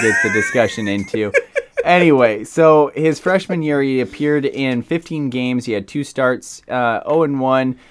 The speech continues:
Speaker 1: had a rough E R A his first year. But, I mean, going from high school to
Speaker 2: Mm-hmm.
Speaker 1: Division One, and they're still using metal bats.
Speaker 2: Yes.
Speaker 1: It's
Speaker 2: And also,
Speaker 1: tough.
Speaker 2: I can address that too, because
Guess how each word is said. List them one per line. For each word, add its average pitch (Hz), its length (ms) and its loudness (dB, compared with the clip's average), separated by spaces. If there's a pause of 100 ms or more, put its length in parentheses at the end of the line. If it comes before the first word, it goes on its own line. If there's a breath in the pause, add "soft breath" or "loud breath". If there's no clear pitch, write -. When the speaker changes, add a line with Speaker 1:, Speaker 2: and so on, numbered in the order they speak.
(140 soft breath)
Speaker 1:
had 143 440 0
a 120 360 -2
rough 165 400 -2
E 147 220 -4
R 120 320 2
A 117 240 0
his 110 260 -2
first 123 500 -6
year. 117 440 0 (320 soft breath)
But, 120 160 0
I 117 60 -2
mean, 113 280 -2 (460)
going 139 320 -2
from 123 200 -4
high 127 200 0
school 127 380 -2
to 117 140 -8
Speaker 2:
Mm-hmm. 104 40 -6
Speaker 1:
Division 117 480 -2
One, 107 520 -4
and 98 140 -4
they're 92 120 -4
still 131 280 -2
using 120 280 0
metal 107 220 2
bats. 87 600 -2
Speaker 2:
Yes. 135 400 -10 (160)
Speaker 1:
It's - 80 0
Speaker 2:
And 160 80 2
also, 175 420 4
Speaker 1:
tough. - 100 -10
Speaker 2:
I 156 100 2
can 185 120 -2
address 165 300 0
that 143 220 0
too, 127 440 0
because 139 460 -2